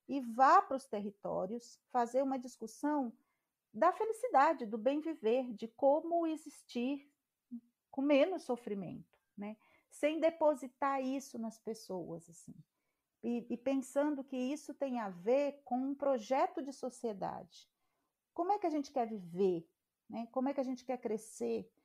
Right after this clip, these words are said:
Como a gente quer proteger a infância,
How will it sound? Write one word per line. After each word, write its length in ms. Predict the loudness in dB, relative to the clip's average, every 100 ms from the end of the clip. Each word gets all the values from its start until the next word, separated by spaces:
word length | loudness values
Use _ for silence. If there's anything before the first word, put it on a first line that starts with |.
| _ _
Como 180 | -2 0
a 40 | 0
gente 220 | -2 -4
quer 120 | -6
proteger 480 | -4 -4 -4 -4 -4
a 60 |
infância, 840 | -4 -8 -6 -2 -2 -4 -10 -16